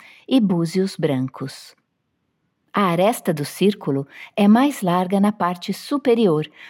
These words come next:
onde está escrito em letras azuis, Nini Kemba Naió.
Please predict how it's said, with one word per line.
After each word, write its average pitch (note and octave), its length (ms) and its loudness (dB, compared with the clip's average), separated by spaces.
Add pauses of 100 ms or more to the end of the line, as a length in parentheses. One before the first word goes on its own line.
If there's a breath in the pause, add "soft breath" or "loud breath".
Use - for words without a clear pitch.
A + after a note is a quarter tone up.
(140)
onde A3+ 240 4
está F#3+ 260 -2
escrito C3+ 520 -6
em C3 60 0
letras C#3 380 -4
azuis, G3+ 640 0 (400 soft breath)
Nini A3+ 460 6 (140)
Kemba F3+ 520 2 (220 soft breath)
Naió. E3+ 460 0